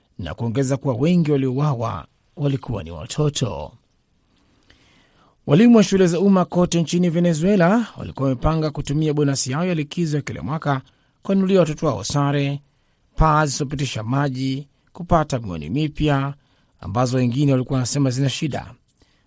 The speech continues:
Baadhi walitarajia kupata dola mia moja, huku wengine watapata zaidi au kidogo kulingana na miaka yao ya huduma na shahada za juu, ingawa ni idadi ndogo tu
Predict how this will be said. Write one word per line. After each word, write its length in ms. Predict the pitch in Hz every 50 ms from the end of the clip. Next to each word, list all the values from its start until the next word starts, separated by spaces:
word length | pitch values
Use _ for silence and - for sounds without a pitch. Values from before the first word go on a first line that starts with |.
| _ -
Baadhi 500 | - 101 120 139 156 160 135 143 196 220
walitarajia 500 | 196 131 - 135 98 107 113 131 131 123
kupata 280 | - 127 - 139 131
dola 240 | 127 131 139 135 131
mia 200 | 123 120 110 110
moja, 400 | 113 160 190 180 139 113 113 - - - _ _ _ _ _ _ _
huku 220 | _ 226 214 208
wengine 280 | 214 190 175 160 180 190
watapata 340 | 180 175 165 170 170 165 160
zaidi 540 | 143 165 190 202 156 123 143 180 196 214 -
au 240 | - 127 117 117 127
kidogo 580 | - - 170 180 185 123 120 127 151 202 240 247
kulingana 600 | - - - - 64 90 92 120 131 131 131 127
na 120 | 127 123
miaka 320 | 120 120 123 120 - 131 127
yao 200 | 135 143 143 143
ya 100 | 135 131
huduma 460 | - 190 208 202 202 196 196 190 196
na 100 | 202 185
shahada 380 | - 202 190 175 156 120 113
za 140 | 104 80 69
juu, 440 | 76 87 127 175 175 131 - 76 - - _ _ _ _ _ _ _ _ _ _
ingawa 480 | - 76 95 131 143 151 151 170 202
ni 100 | 196 147
idadi 300 | 127 113 123 131 117 107
ndogo 320 | 110 110 139 147 127 117 113
tu 320 | - - 190 214 220 -